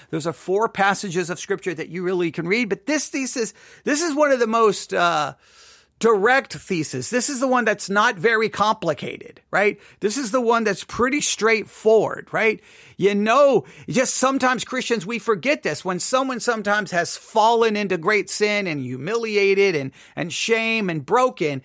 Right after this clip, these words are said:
we have a tendency to just either say, "Ooh, did you hear about?" Ooh, did you, and we want to spread the news to everyone because we want to gossip and slander.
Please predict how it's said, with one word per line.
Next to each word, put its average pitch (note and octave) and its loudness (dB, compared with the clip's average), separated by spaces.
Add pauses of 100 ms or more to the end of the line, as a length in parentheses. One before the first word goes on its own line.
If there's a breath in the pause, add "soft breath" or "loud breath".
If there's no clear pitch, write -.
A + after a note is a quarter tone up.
(300 loud breath)
we F#3+ 4
have B3 0
a C#4 2
tendency A#3 -2
to G#3 0
just G3 -2
either G3+ 0
say, C#3+ 0
"Ooh, B3 0
did F3+ -2
you F3 -2
hear B3+ 0
about?" F#3+ 0 (600 soft breath)
Ooh, D4 6
did B3+ 0
you, - -14
and G#3 0
we G#3 2
want G#3+ 2
to - 0
spread C4+ 2
the A#3+ 4
news A3+ -2
to - -6
everyone E3 0
because E3 0
we E3 2
want E3 2
to D3+ 2
gossip E3+ 0
and D3 -6
slander. C#3+ -4